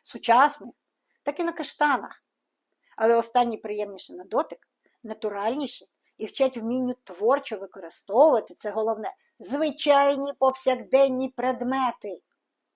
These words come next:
Це от дуже-дуже коротко про Вальдорф.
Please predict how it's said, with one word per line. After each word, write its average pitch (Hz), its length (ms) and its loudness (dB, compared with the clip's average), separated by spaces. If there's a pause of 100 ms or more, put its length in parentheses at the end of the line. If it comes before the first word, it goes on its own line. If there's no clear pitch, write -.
(840)
Це 285 140 4
от 277 220 4
дуже-дуже 220 760 0
коротко 226 420 -6
про 196 160 -2
Вальдорф. 196 380 -6